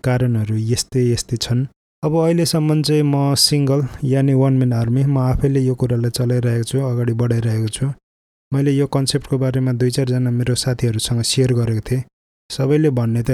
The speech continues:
राम्रो कुरा हो, राम्रो काम हो, यसलाई अगाडि बढाउनुपर्छ भन्छन्, तर अहिलेसम्म साथमा साथ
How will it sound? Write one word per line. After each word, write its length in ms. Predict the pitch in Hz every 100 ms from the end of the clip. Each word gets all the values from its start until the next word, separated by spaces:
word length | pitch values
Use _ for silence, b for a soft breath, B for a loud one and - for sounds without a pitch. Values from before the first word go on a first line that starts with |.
| 123
राम्रो 320 | 123 127 123
कुरा 260 | - 123
हो, 240 | 113 113 117
राम्रो 280 | 117 123 123
काम 220 | 120 113
हो, 180 | 113 123 -
यसलाई 240 | - - 120
अगाडि 240 | 120 127
बढाउनुपर्छ 680 | 120 123 123 123 120 117 -
भन्छन्, 400 | 113 107 123 127
तर 140 | 127 120 117 113 117 _ _ _ _ _
अहिलेसम्म 520 | 131 131 123 131 135
साथमा 360 | 127 135 127 135
साथ 240 | - 127